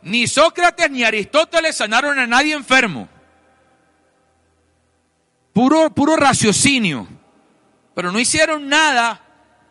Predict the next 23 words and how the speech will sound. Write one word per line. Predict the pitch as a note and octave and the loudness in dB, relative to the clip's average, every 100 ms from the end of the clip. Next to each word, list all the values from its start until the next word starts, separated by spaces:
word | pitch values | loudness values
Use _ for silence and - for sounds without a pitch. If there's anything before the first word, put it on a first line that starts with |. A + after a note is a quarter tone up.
| _ | _
para | G3+ G#3 | -6 -6
sanar | - G#3+ G#3+ C#4 C4+ - | -4 -6 -4 -4 -6 -8
cosas | C4+ C#4+ A#3+ | -10 -8 -8
más | A#3+ B3+ | -8 -8
profundas. | - B3+ - D#4+ C#4+ G#3 - - _ _ _ - _ _ _ _ _ _ _ | -6 -8 -6 -12 -6 -6 -6 -14 _ _ _ -20 _ _ _ _ _ _ _
Por | A3+ A#3 | -4 -2
eso | C#4+ D4+ | -2 -6
Pablo | - D#4+ E4 C4+ G#3+ G#3 | -4 -2 0 -2 -6 -6
tiene | B3 C#4 | -8 -8
que | B3+ | -8
pelear | - A3+ B3+ C#4+ | -8 -6 -4 -4
con | - A#3 | -6 -10
el | G#3 G3 | -10 -8
helenismo | A3 G#3 G3 A3+ E4+ - G#3+ F#3+ | -4 -4 -4 -6 -8 -10 -8 -10
en | F3+ | -10
Corinto. | G3+ F3+ A#3 C#4 G#3+ B2 E2+ _ _ _ _ _ _ _ _ - | -6 -6 -6 -8 -12 -16 -16 _ _ _ _ _ _ _ _ -8
Porque | G3+ G#3 | -6 -4
había, | G#3+ A#3+ | -4 -2
era | C4+ | -4
una | D#4 D4 | -2 -4
región | B3+ G#3 C4 A3 E3 | -4 -6 -6 -6 -6
tan | - G3+ F3+ | -4 -4 -4
griega | F#3 D4 F#4 F4 A#3 F3+ F3 D#3+ | -10 -6 -2 0 0 0 -2 -4